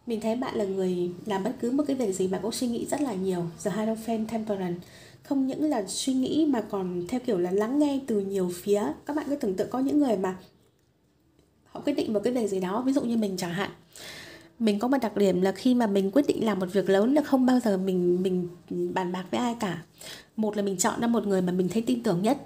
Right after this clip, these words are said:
và chỉ có một người đó thôi. Còn hai là mình cứ im lặng, mình lên kế hoạch và mình soi xét, ừ, rất kỹ càng, mình thấy đúng là mình làm. Bởi vì mình rất kiêng cái việc là đưa ra thì sẽ bị người này, ờ, can thiệp người kia, can thiệp ấy, ừ, đó.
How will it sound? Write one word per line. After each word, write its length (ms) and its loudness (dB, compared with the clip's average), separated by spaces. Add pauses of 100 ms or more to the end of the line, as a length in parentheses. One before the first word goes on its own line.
(160)
và 200 -4
chỉ 200 -2
có 80 0
một 140 2
người 180 0
đó 260 -2
thôi. 140 0 (380)
Còn 180 0
hai 200 -2
là 100 0
mình 180 0
cứ 140 0
im 120 2
lặng, 240 -2
mình 260 -2
lên 160 -2
kế 120 -2
hoạch 240 -2
và 80 -2
mình 220 0
soi 220 -2
xét, 240 0 (400)
ừ, 220 -2
rất 200 0
kỹ 180 2
càng, 260 -2
mình 180 2
thấy 220 0
đúng 220 0
là 80 4
mình 180 0
làm. 200 -2 (300)
Bởi 320 -4
vì 80 0
mình 180 -2
rất 280 -4
kiêng 240 2
cái 100 0
việc 220 0
là 220 0 (320)
đưa 200 2
ra 280 -2
thì 100 2
sẽ 200 2
bị 380 2
người 280 4
này, 380 2 (340)
ờ, 120 -4 (340)
can 180 2
thiệp 180 0
người 320 2
kia, 260 2 (260)
can 180 -2
thiệp 200 2
ấy, 100 -2 (140)
ừ, 60 -2 (120)
đó. 280 -2